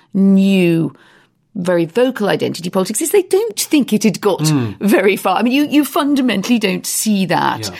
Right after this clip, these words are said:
Speaker 2: Yeah.
Speaker 1: uh, the same way. Haven't they got a point? Isn't there still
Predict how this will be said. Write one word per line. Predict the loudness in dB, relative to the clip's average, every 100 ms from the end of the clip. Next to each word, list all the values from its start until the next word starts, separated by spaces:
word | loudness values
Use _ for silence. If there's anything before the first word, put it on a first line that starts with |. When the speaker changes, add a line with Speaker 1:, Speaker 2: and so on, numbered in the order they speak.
| -14 -10 -2
Speaker 2:
Yeah. | -2 -2
Speaker 1:
uh, |
the | 0 0
same | 0 -2 -2 0 0 0 -2
way. | -2 -2 -2
Haven't | -2 -6 -6 -4
they | -2 -2 -2 -12 _
got | -10 -8 -8
a |
point? | -6 -4 -4 -6 -4
Isn't | -4 -4 -4
there | -4
still | -4 -6 -6